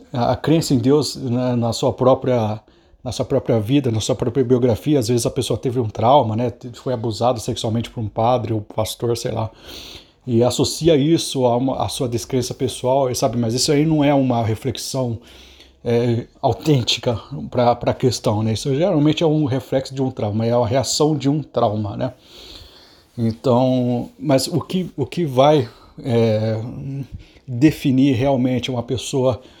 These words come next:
consciente, uma pessoa consciente de acreditar ou não em Deus, é a possibilidade, é, é a, é a, é a crença, na verdade,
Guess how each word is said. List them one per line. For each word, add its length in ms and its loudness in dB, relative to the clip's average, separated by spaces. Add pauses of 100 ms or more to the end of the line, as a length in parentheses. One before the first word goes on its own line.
(400)
consciente, 600 -2 (560)
uma 160 0
pessoa 460 2
consciente 520 0
de 80 -2
acreditar 380 -2
ou 120 2
não 200 0
em 20 -2
Deus, 340 0 (360)
é 80 -4
a 140 4
possibilidade, 920 0
é, 380 0
é 40 2
a, 360 2 (1080)
é 140 2
a, 480 2 (1700)
é 100 4
a 120 4
crença, 680 2
na 120 0
verdade, 640 2